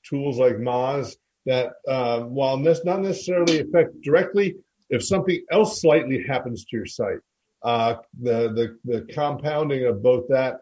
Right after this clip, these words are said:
and the bad, uh, links to your site can actually get them banned. So you have to be aware of what is the link profile to your website. That's external links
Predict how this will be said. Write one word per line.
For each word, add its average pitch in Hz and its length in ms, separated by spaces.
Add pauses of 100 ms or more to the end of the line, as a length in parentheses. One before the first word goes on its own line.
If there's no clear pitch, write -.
and 156 420
the 127 300
bad, 127 420
uh, 113 480 (200)
links 135 340
to - 140
your 117 80
site 156 320
can 139 100
actually 131 240
get 123 160
them 120 220
banned. 104 380 (440)
So 156 160
you 208 220
have 220 160
to 185 80
be 151 320
aware 127 640
of 113 260
what 135 300 (180)
is 131 220
the 117 80
link 139 320
profile 113 560
to - 120
your 110 220
website. 98 560
That's 110 200
external 156 520
links 135 200